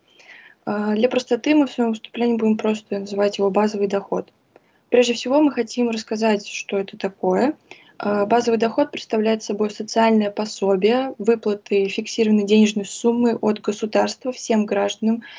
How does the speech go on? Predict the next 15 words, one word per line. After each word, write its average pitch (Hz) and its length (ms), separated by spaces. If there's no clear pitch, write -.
страны, 226 460
вне 226 240
за-, 226 160
независимо 220 760
от, 202 460
э, 196 180
их 202 380
экономического 208 1160
и 202 140
социального 208 520
положения, 226 500
а 220 100
также 220 260
рода 214 220
деятельности. 190 680